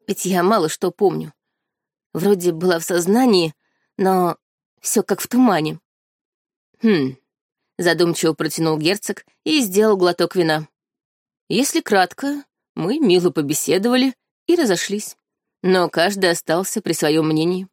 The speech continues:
"Что?" озадачилась я, не понимая, что он имеет в виду.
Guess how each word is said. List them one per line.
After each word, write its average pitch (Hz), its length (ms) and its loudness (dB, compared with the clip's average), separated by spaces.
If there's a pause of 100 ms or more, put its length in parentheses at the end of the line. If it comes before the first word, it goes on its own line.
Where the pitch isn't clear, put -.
(880)
"Что?" - 460 -4 (600)
озадачилась 170 720 0
я, 185 180 -2 (360)
не 190 140 2
понимая, 208 480 2
что 196 280 0
он 208 180 4
имеет 185 280 0
в 156 60 -4
виду. 170 320 0